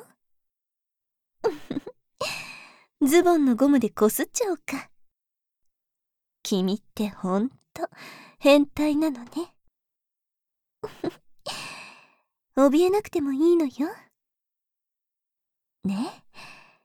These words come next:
これは君とお姉さんだけの秘密にしましょうね。<laughs>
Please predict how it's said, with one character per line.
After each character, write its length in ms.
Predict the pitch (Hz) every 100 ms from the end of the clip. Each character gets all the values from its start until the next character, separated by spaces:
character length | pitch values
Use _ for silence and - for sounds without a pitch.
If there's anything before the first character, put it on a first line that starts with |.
| _ _ _ _ _ _ _ _ _ _ _
こ 180 | 196 180
れ 220 | 202 196
は 320 | 226 247 - - _ _ _ _ _ _
君 320 | - 214 226 247
と 300 | 254 240 180
お 80 |
姉 240 | 202 311 349
さ 240 | - 240
ん 100 | 185
だ 160 | 165 160
け 160 | - 285
の 120 | 285 - - _ _
秘 140 | 240
密 240 | 226 247 233
に 100 | 240
し 140 | 240
ま 100 | 240
し 160 | - 285
ょ 60 |
う 40 | 247
ね。 400 | 196 254 370 - _ _ _ _ _ _ _ _ _ _ _ _ _
<laughs> 80 | _